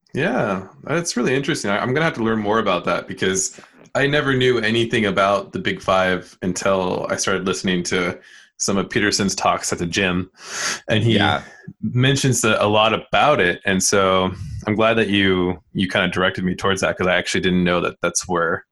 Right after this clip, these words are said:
Speaker 1: I didn't really understand where that was coming from. So that's really interesting.
Speaker 2: Yeah, yeah. You know, it's in-, it's,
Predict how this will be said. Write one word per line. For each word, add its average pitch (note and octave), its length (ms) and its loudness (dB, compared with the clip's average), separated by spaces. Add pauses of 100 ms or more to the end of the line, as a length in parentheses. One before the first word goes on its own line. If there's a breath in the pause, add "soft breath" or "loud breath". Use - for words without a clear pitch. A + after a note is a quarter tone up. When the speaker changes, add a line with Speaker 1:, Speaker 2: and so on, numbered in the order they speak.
Speaker 1:
I A2 60 0
didn't A2 160 0
really G2+ 160 2
understand F2+ 460 0
where F#2 140 2
that B2 120 2
was C#3 100 0
coming C3+ 220 0
from. C#3 380 0
So F#2 420 0
that's B2 180 -2
really B2 160 0
interesting. G#2+ 420 -2 (1000)
Speaker 2:
Yeah, G2+ 380 2
yeah. F2+ 460 2
You A#2 160 0
know, C3+ 80 4
it's C3+ 160 0
in-, F3 180 0
it's, A2+ 360 0